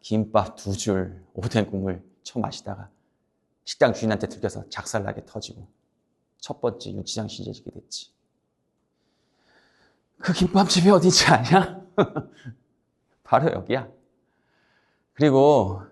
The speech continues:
그때 그 김밥 훔쳐먹었던 양아치 새끼는 뭐가 됐을 것 같냐? 이 식당 전체 제 개발권을 따서 여기다가 새 건물을 지으려고 하지.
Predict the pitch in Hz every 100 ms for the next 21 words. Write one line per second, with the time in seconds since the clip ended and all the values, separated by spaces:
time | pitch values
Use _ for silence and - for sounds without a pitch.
0 | _ - - 131 127 - 123 - 110 131
1 | 131 139 120 110 110 117 113 95 98 110
2 | - 104 - - 127 92 95 104 95 -
3 | - - - - - _ _ _ _ _
4 | _ _ _ _ _ _ _ _ _ _
5 | _ _ _ _ _ _ _ _ _ _
6 | _ _ _ _ - 147 135 - 170 156
7 | 131 131 127 143 - 127 - 110 131 123
8 | 123 117 110 98 107 127 120 98 - _
9 | _ _ _ _ _ _ _ _ _ _
10 | _ _ _ 107 110 104 107 - - -
11 | 98 113 98 92 - 98 - - - 98
12 | -